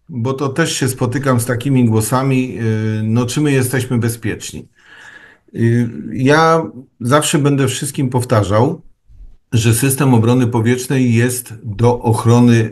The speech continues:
najważniejszych, najważniejszej infrastruktury krytycznej, y, środków, y, ośrodków administracji publicznej, y, które kierują obronnością państwa, stanowisk dowodzenia, ale również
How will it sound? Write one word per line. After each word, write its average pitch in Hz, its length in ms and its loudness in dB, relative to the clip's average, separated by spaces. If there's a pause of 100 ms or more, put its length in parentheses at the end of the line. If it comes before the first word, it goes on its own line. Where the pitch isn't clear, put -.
najważniejszych, 123 1200 0
najważniejszej 123 800 2
infrastruktury 113 760 0
krytycznej, 107 760 -6 (840)
y, 117 280 8
środków, 135 580 0 (340)
y, - 80 -6
ośrodków 127 600 0
administracji 113 840 0
publicznej, 104 840 0
y, 95 180 -10 (240)
które 110 280 2
kierują 117 580 4
obronnością 110 680 0
państwa, 92 680 -4 (600)
stanowisk 127 600 2
dowodzenia, 101 920 0 (560)
ale 113 260 4
również 139 520 2